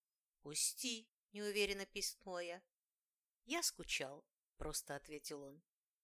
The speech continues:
Как же мне хотелось ответить «я тоже». Но то ли воспитание, то ли проклятая гордость не позволили этого сделать. Много чего не позволило.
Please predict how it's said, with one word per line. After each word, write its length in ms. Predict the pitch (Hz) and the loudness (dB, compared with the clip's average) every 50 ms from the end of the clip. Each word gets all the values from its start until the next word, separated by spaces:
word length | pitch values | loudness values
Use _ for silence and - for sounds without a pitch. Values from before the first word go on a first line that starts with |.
| _ _ _ _ _ _ _ | _ _ _ _ _ _ _
Как 240 | - - 254 247 - | -2 -2 0 2 4
же 140 | - - 220 | 4 4 4
мне 220 | 220 240 247 247 | 0 0 0 0
хотелось 560 | 240 - - 196 - - 190 175 175 - - | 0 0 -2 -4 -2 0 0 2 2 2 2
ответить 480 | 190 190 - 170 170 165 - 175 - - | 0 0 -2 -4 -4 -2 -4 -6 0 2
«я 120 | 196 214 | 2 2
тоже». 480 | 214 - - 262 233 196 - 147 131 - _ _ _ _ _ _ _ _ _ _ _ _ _ _ | 2 2 0 2 2 2 0 -2 -6 -10 _ _ _ _ _ _ _ _ _ _ _ _ _ _
Но 80 | - 190 | -14 -4
то 100 | - 359 | 0 0
ли 120 | 359 285 | 0 2
воспитание, 840 | 185 156 - - - - - - - - - 175 202 220 208 196 185 - | 2 2 2 0 0 -2 -8 -12 -4 2 4 4 4 4 0 -6 -8 -6
то 120 | - 269 | -4 -2
ли 100 | 277 240 | -2 -2
проклятая 640 | - - 170 170 - - 190 180 - - 160 147 | 2 2 2 2 4 2 2 2 4 2 2 2
гордость 600 | 131 135 143 165 185 196 190 - - 170 - - | 0 -6 -6 -2 -2 -2 -2 -2 -2 -4 -2 -2
не 60 | - 156 | -4 -4
позволили 640 | - - 147 139 - 143 156 165 156 147 139 139 | -2 -2 0 0 -2 -2 -4 -4 -4 -4 -6 -6
этого 300 | 139 139 - 143 127 151 | -8 -8 -8 -8 -4 -2
сделать. 560 | 147 - - - 139 135 123 - - - - - _ _ _ _ _ - | -2 -2 -2 -4 -8 -8 -10 -14 -16 -20 -20 -20 _ _ _ _ _ -4
Много 340 | 277 320 349 330 202 - | -2 2 2 2 2 2
чего 260 | 170 - - 151 143 135 | 0 0 0 0 -2 -4
не 80 | 143 | -4
позволило. 640 | 139 - 151 160 - - 135 135 131 151 151 76 - | 0 0 2 2 0 -2 -4 -6 -6 -6 -10 -12 -12